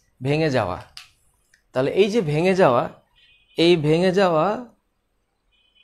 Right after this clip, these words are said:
এই ভেঙে যাওয়ার জন্য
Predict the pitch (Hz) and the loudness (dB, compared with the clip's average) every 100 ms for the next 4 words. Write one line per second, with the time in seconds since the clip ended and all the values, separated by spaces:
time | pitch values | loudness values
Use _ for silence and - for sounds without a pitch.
0 | _ _ _ _ _ _ _ _ _ _ | _ _ _ _ _ _ _ _ _ _
1 | _ _ _ _ _ _ _ _ _ 151 | _ _ _ _ _ _ _ _ _ -2
2 | 151 139 151 175 175 185 190 160 175 190 | -2 0 0 0 2 2 2 0 -2 -2
3 | 202 254 320 | -2 -4 -6